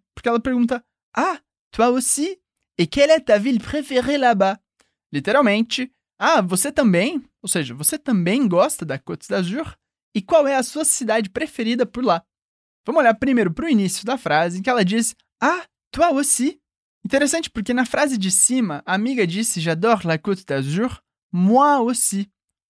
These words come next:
Ou seja, "Eu adoro a Riviera Francesa, a Côte d'Azur, eu também." Então, moi aussi seria "eu também." E toi aussi, portanto, é "você também."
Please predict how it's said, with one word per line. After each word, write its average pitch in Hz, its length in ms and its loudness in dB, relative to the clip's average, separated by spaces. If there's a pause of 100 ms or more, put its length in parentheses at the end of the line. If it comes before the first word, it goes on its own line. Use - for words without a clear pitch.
Ou 208 120 2
seja, - 340 -4 (160)
"Eu 240 120 2
adoro 143 420 4
a 127 80 4
Riviera 127 500 -6
Francesa, 202 720 0
a - 40 -4
Côte - 340 -12
d'Azur, 208 480 0 (280)
eu 285 240 2
também." 190 560 0 (480)
Então, 170 240 -4 (220)
moi 196 320 4
aussi 240 480 0
seria 190 480 -2 (180)
"eu 175 280 2
também." 190 520 -4 (280)
E 262 160 2
toi 302 420 2
aussi, 175 560 -2 (140)
portanto, 240 520 -2 (160)
é 185 240 -4
"você 196 720 -2 (260)
também." 175 400 0